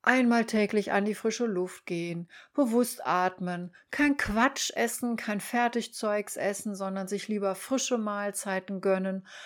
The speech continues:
und einfach mal die Handy- und die P-C-Zeit limitieren und für anständig Bewegung sorgen. Eigentlich ist das doch gar nicht so viel.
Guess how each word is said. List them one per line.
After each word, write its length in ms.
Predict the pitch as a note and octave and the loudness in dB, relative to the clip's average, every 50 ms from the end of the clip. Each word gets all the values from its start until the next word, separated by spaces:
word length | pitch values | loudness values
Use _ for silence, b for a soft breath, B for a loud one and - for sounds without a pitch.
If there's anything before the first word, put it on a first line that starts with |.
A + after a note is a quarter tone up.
| B B B B B _ _ | B B B B B _ _
und 280 | - - G#3 G3 - - | -6 -4 -4 -4 -2 0
einfach 400 | - A3 B3 A#3 A3+ A#3 A3 - | 0 2 2 2 0 -2 -2 -2
mal 220 | G#3+ G3+ G3 G3 | -2 -2 -2 -2
die 120 | F3+ F#3 E3 | -2 -2 -4
Handy- 340 | D#3 G3+ A3 A#3 A#3 A#3 | -2 -2 0 0 2 0
und 140 | G3 F#3 E3+ | 0 0 -2
die 80 | F#3+ F3 | -4 -8
P-C-Zeit 1000 | F3+ - F3+ E3+ - - - B3+ C4 C4+ C4+ C4+ - - A3+ G#3+ A3 A3 A3 | -6 -6 -8 -8 -6 -4 -2 0 0 0 -2 -4 -6 -4 -4 -2 -4 -4 -2
limitieren 800 | A3 G3+ G#3 G3+ G#3 G3+ G3+ - - A3 G#3+ G#3+ G#3 G#3 G#3 G3+ | -2 0 0 2 0 -2 -4 -2 0 0 2 2 0 0 -2 -2
und 180 | - - G#3 G3+ | -2 -2 -2 -4
für 180 | - - G#3+ - | -2 -2 -2 -2
anständig 680 | - F#3 G3 G3 - - - G3 F#3 F#3 F#3 F3 - | 0 -2 -4 -4 -6 -4 -2 -2 0 0 -2 -4 -4
Bewegung 560 | - F3 F3 G#3 B3 C4+ C4 B3 A#3+ A#3 A#3 | -8 -4 0 2 4 4 4 2 0 -2 -2
sorgen. 460 | A3+ A3+ G#3+ G#3 G#3+ G#3+ G#3+ A3+ A3+ B B B B B B B B B B B B B B B B _ | -2 -2 0 0 0 0 0 -2 -6 B B B B B B B B B B B B B B B B _
Eigentlich 320 | - A3+ C4+ C#4 C4+ C4+ - | 2 4 6 6 6 4 2
ist 160 | C#4 C#4+ - | 0 6 6
das 140 | F#4 E4+ - | 6 8 8
doch 180 | D4 B3+ - | 6 6 6
gar 160 | - G#3 G3+ G#3+ | 6 4 4 6
nicht 160 | A3 G#3+ - | 4 2 2
so 140 | - G#3+ G#3 | 0 0 -2
viel. 560 | - - - F4+ G4 G4+ D#4+ B3 G3 - | -2 4 8 10 12 12 12 10 10 6